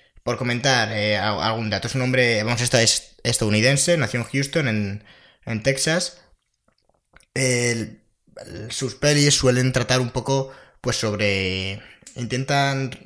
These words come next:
ser un retrato de la vida, en, pero de forma natural, no introducen conflictos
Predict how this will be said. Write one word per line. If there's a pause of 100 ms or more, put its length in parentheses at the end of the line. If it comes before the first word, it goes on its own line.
ser
un
retrato
de
la
vida,
en, (320)
pero (800)
de
forma
natural,
no
introducen
conflictos